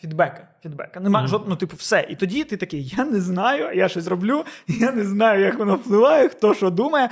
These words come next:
Speaker 1: Але люди, можливо, менше думатимуть, бо вони не зможуть, вони не зможуть,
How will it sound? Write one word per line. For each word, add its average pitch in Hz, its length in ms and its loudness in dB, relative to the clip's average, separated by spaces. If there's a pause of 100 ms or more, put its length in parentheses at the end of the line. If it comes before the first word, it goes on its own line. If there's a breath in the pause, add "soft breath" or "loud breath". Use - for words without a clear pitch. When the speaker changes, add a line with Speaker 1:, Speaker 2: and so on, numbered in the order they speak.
(300 loud breath)
Speaker 1:
Але 214 260 4
люди, 202 400 -2
можливо, 214 540 0
менше 220 360 0
думатимуть, 208 500 -2
бо 190 100 -2
вони 226 200 0
не 220 120 0
зможуть, 214 420 0
вони 196 160 -2
не 226 80 -4
зможуть, 208 320 0